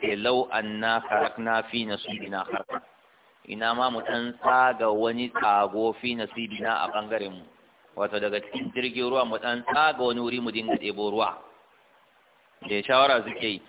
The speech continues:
suka ce, "Wa lam nu'zi man fawqana." Mun yi haka, ai ba za mu cutar da na sama ba. Sai mu dinga ɗiban ruwan mu daga ƙasa kawai, sai mu buɗa kawai ruwan sai dinga shigowa.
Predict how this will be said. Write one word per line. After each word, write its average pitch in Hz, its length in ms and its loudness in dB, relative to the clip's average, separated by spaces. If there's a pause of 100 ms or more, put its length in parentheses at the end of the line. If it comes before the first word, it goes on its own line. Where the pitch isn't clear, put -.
(160)
suka - 240 0
ce, 123 120 0
"Wa 110 200 4
lam 127 280 2
nu'zi 127 540 0
man 123 240 0
fawqana." 123 560 4 (880)
Mun 127 180 -8
yi 135 80 -4
haka, 135 220 0
ai 135 80 2
ba 143 100 0
za 131 140 2
mu 127 100 -2
cutar 123 320 -6
da 110 80 -4
na 104 140 -6
sama 104 180 -4
ba. 104 140 -6
Sai - 80 -8
mu - 140 -8
dinga 135 260 -2
ɗiban 139 320 -2
ruwan 156 200 2
mu 160 120 -6
daga 110 160 0
ƙasa 110 320 -2
kawai, 104 160 2
sai - 140 -4
mu 190 140 -4
buɗa 131 440 -2
kawai 135 200 0
ruwan 123 200 0
sai - 180 -6
dinga 113 240 -6
shigowa. 98 380 -10